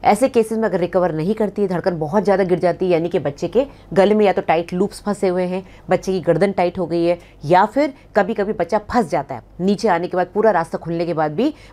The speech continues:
बच्चा, मैंने पहले बताया था, ऐसे आना चाहिए, ऐसे करके ऐसे आना चाहिए। ये बच्चे का आगे वाला सिर है, ये वाला हिस्सा, और ये इसका नाक, मुंह, इस तरह से वो बाहर निकलता है। अगर ये बच्चा जरा सा भी टेढ़ा है, ऐसे उल्टा है, अ, ऊपर देखते हुए आ रहा है, इसको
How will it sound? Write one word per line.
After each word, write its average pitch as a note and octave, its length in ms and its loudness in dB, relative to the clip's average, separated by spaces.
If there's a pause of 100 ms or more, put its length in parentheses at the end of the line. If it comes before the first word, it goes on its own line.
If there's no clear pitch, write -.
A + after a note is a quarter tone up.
बच्चा, G3 260 2
मैंने F#3 160 -2
पहले F#3+ 260 0
बताया F#3+ 340 2
था, - 140 0
ऐसे F#3+ 220 2
आना E3 200 0
चाहिए, D#3 240 -6
ऐसे F3 220 -4
करके F3 240 -4
ऐसे D3+ 240 -4
आना B2+ 160 -8
चाहिए। C3 220 -14 (260)
ये G#3 120 4
बच्चे F#3 260 4
का G3+ 140 4
आगे E3+ 200 2
वाला F3+ 180 2
सिर G#3+ 240 2
है, C4 100 6
ये F#3 160 2
वाला F#3 200 6
हिस्सा, D4 320 2 (280)
और F#3+ 60 -4
ये F#3+ 160 0
इसका G#3+ 180 0
नाक, F3 440 -2
मुंह, E3+ 300 -4
इस F3 140 -10
तरह E3 120 -2
से E3+ 120 -6
वो G3 60 -2
बाहर D3+ 200 -8
निकलता D3 340 -12
है। C3 60 -16 (240)
अगर G3+ 180 4
ये B3 60 4
बच्चा A3 220 2
जरा A3+ 260 2
सा C#4 140 0
भी C4 80 0
टेढ़ा G3 300 2
है, F#3+ 280 0
ऐसे F3+ 200 -4
उल्टा F#3+ 340 2
है, F#3 460 -4 (160)
अ, - 140 -2
ऊपर A3 240 -2
देखते G3+ 260 -4
हुए G3 120 0
आ F3 100 2
रहा F3 120 0
है, F3+ 80 -4 (220)
इसको - 440 -6